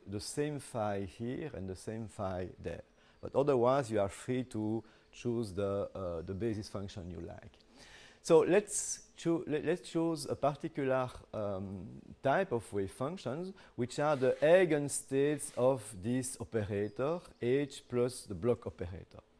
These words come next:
So how do we know these eigenstates? This is ano-, another question. This is for the next slide. So imagine we know the eigenstates of this operator.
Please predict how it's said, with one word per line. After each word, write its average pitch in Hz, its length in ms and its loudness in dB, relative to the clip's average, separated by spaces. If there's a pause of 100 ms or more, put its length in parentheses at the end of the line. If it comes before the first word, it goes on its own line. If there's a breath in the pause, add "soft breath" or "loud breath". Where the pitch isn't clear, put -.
(600 loud breath)
So - 300 -6
how 147 200 8
do 131 160 4
we 110 120 4
know 139 300 6
these 160 220 -2
eigenstates? 143 760 0
This 98 200 -6
is 92 80 -4
ano-, 117 360 -2
another 127 280 0
question. 127 680 -2
This 104 200 -8
is 107 100 -8
for 107 160 0
the 98 80 -2
next 107 260 -2
slide. 87 300 -6 (340 loud breath)
So - 160 0
imagine 165 720 2
we 123 180 2
know 156 360 6
the 135 100 4
eigenstates 131 960 2
of 107 180 -2
this 113 300 -4
operator. 104 640 -4